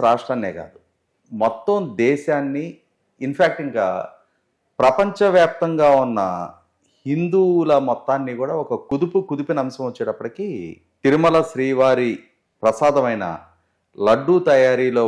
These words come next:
వాడిన నెయ్యి కల్తీకి గురైంది అని చెప్పని, అందులో జంతు అవశేషాలు ఉన్నాయి అన్న వార్త ప్రతి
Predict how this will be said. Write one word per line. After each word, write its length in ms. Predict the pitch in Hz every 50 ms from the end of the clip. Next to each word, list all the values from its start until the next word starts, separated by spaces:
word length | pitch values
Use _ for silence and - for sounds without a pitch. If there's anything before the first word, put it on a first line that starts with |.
| 104
వాడిన 300 | 104 101 101 104 104 101 98
నెయ్యి 460 | 95 95 95 98 110 123 131 151 185 190 -
కల్తీకి 360 | - 117 107 - - 127 113 104
గురైంది 400 | 110 104 98 92 92 90 82 87 87 87
అని 120 | 82 78 78
చెప్పని, 300 | 78 _ _ _ _ _ _ _ _ _ _ _ _ _ _ _ _ _ _ _ _ _ _ _ _ _ _ _ _ _ _ _ _ - 110
అందులో 280 | 123 151 165 175 180 160 127 120 123 123 110 95
జంతు 280 | 120 123 135 160 - 185 165 143
అవశేషాలు 560 | 131 120 120 139 123 123 - 123 113 110 104 104
ఉన్నాయి 200 | 104 107 107 104
అన్న 120 | 101 98 92 87
వార్త 280 | 92 101 117 - - - 143 113 90 85 80 80 - - _ _ _ _ _ _ _ _ _ _ _ _ _ _ _ _ _ _ _ _ _ _ _ _ _ _ _ _ _ _ _ _ _ _ _ -
ప్రతి 320 | 143 147 147 - 214 196